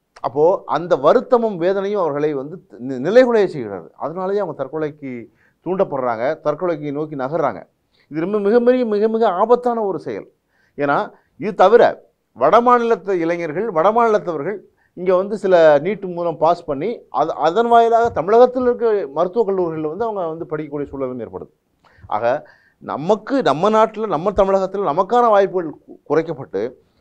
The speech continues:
வெளிமாநிலத்தவர்கள் கூட இங்க வந்து எழுதிட முடியுது, பாஸ் பண்ணிட முடியுதுங்கிற சூழல் வருது. இதெல்லாம் தவிர்க்கப்பட வேண்டுமென்றால்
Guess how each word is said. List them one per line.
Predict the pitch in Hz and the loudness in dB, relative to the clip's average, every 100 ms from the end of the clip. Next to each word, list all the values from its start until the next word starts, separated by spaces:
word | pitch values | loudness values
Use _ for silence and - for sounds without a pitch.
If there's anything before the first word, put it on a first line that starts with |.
| _ | _
வெளிமாநிலத்தவர்கள் | 151 240 254 247 240 196 214 190 185 185 | -4 0 4 4 2 2 -2 -2 -2 2
கூட | 262 | 2
இங்க | 240 190 | 2 -2
வந்து | 180 175 | -4 -4
எழுதிட | 165 185 165 | -4 -4 -4
முடியுது, | 147 135 175 | -4 -6 -6
பாஸ் | 175 175 180 | -2 -4 -4
பண்ணிட | 175 143 127 | -8 -8 -8
முடியுதுங்கிற | 127 151 147 135 | -8 -8 -6 -6
சூழல் | - 160 123 | -6 -8 -6
வருது. | 104 87 - _ _ _ _ _ _ _ | -8 -10 -20 _ _ _ _ _ _ _
இதெல்லாம் | 92 117 135 175 233 214 | -6 -2 0 0 -2 -4
தவிர்க்கப்பட | 131 180 196 151 113 | -4 -2 -6 -6 -8
வேண்டுமென்றால் | 92 87 80 90 104 120 | -8 -12 -10 -4 -2 -2